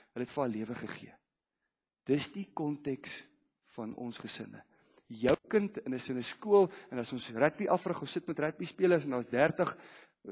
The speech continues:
in die twee spanne, dan sê ek nou vir, vir jou, van daai dertig, vierentwintig persent, vierentwintig van die dertig kinders se ouers is reeds geskei.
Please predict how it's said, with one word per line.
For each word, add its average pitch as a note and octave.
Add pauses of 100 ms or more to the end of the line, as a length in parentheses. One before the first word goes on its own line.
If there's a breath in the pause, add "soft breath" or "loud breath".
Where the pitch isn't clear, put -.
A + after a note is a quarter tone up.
(140)
in D3
die D3
twee E3+
spanne, F3 (120)
dan C3+
sê G3
ek G3+
nou E3+
vir, D3
vir C#3+
jou, C#3
van B2+
daai C3+
dertig, D#3+ (180 loud breath)
vierentwintig E3
persent, C#3
vierentwintig F#3
van D3
die C3+
dertig A#2+
kinders B2
se -
ouers A#2+
is A#2
reeds G2+
geskei. -